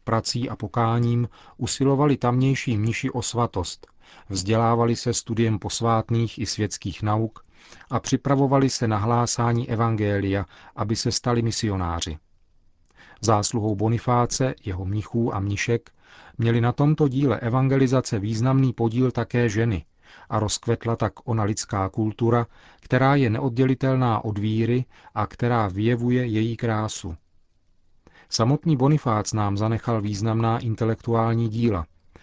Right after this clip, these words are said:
především svou bohatou korespondenci, která obsahuje jak pastorační, tak oficiální a soukromé listy, které zachycují různé společenské události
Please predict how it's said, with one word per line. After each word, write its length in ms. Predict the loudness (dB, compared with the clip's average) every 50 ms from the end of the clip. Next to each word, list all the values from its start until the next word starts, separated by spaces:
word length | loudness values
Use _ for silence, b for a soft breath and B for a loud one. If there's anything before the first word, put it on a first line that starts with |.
| B B B B B B
především 500 | -8 -6 -4 -4 -4 -4 -4 -4 -2 -2
svou 280 | -4 -2 0 0 0 0
bohatou 440 | 0 -2 -2 -2 -2 0 0 0 0
korespondenci, 920 | 0 0 0 0 0 -2 -4 -2 -2 -2 0 0 -2 -2 -2 -2 -4 -4
která 320 | -4 -4 -2 -2 0 -2
obsahuje 560 | -2 -4 -8 -6 -4 -2 -2 0 0 0 0
jak 180 | 0 -2 -2 -4
pastorační, 840 | -6 -8 -8 -6 -4 -2 0 0 0 -2 -2 -2 0 0 -2 -2 B B B B B B
tak 220 | -4 -4 -4 -4 -6
oficiální 800 | -8 -4 -2 -2 0 0 0 2 2 2 2 2 2 0 0 -2
a 100 | -4 -6
soukromé 580 | -4 -2 -2 -2 0 0 0 0 2 2 2
listy, 400 | 0 0 -2 -4 -4 -4 -4 -4 B B B B B B
které 320 | B -4 0 2 2 2 2
zachycují 560 | 0 -2 -2 -4 -6 -2 0 2 2 4 2
různé 440 | 2 0 -2 -2 0 0 0 0 0
společenské 720 | -2 -4 -2 0 0 0 0 -2 -2 -2 -2 0 0 0
události 720 | 0 0 0 2 2 2 2 2 0 -4 -4 -4 -4 -4